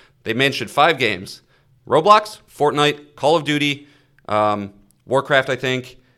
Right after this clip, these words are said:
and Minecraft. Ga-, live service games, games that are giant juggernauts that, yeah, you can extract a lot of value from them, but they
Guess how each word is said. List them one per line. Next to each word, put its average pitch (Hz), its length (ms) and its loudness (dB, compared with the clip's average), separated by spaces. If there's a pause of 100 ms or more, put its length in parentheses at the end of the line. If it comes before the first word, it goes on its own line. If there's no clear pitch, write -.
(280)
and 113 300 -4
Minecraft. 104 500 -6 (880)
Ga-, 135 180 -4
live 147 240 2
service 151 300 -2
games, 131 380 -2
games 135 460 -2
that 127 120 2
are 113 120 0
giant 131 520 0
juggernauts 120 640 -2
that, 110 440 -2
yeah, 131 220 2
you 127 160 0
can 123 160 -4
extract 123 400 -2
a 110 60 -8
lot 107 180 0
of 87 80 -12
value 120 300 -2
from 131 180 -8
them, 135 220 -4
but 104 160 -4
they 101 300 -4